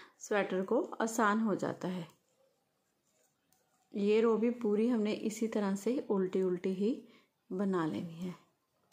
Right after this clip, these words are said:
और फ्रेंड्स, मेरा ना एक ब्लॉग चैनल है मिसेस दुग्गल के नाम से, तो प्लीज़ उस चैनल को ज़रूर सब्सक्राइब कर लीजिए। कमेंट बॉक्स में मैं डाल दूँगी उसका लिंक,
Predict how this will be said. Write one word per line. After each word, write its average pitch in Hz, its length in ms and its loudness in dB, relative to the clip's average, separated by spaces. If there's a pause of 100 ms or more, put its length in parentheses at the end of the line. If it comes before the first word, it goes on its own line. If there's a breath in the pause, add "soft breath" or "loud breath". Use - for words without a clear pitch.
(420 loud breath)
और 226 80 0
फ्रेंड्स, 254 420 2
मेरा 233 240 4
ना 240 160 2
एक 254 240 0
ब्लॉग 220 400 4
चैनल 202 380 2
है 208 160 4
मिसेस 226 420 2
दुग्गल 202 380 2
के 220 140 2
नाम 196 240 2
से, 226 300 -2 (720 soft breath)
तो 233 80 -2
प्लीज़ 233 340 0
उस 226 160 0
चैनल 196 280 4
को 214 140 2
ज़रूर 208 360 2
सब्सक्राइब 220 540 2
कर 202 160 0
लीजिए। 196 300 2
कमेंट 214 300 0
बॉक्स 208 340 0
में 214 120 0
मैं 208 240 0
डाल 196 260 4
दूँगी 208 280 2
उसका 196 280 -2
लिंक, 220 280 0